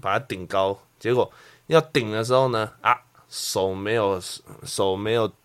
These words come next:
抬起来，然后也没有去接住那个沙包，所以就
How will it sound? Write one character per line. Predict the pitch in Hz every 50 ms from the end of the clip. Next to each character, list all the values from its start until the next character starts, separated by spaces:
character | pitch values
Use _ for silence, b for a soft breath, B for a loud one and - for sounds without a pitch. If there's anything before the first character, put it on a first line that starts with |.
| _ _ _ _ _ _
抬 | - - - 104 101 98
起 | - - - - 98
来， | - - - - -
然 | - - 101
后 | 107 104
也 | 95
没 | 95 104 113
有 | 107 95
去 | - 117
接 | 110 - - 104 95 92
住 | 95 - 104 90 90
那 | 95 98
个 | 95 90
沙 | - - 87 87 85
包， | - - - - _ B B B B B B B B B
所 | - - 101 101
以 | 98 92 90
就 | 80 - 101 98 95 92 90 90 87 85 85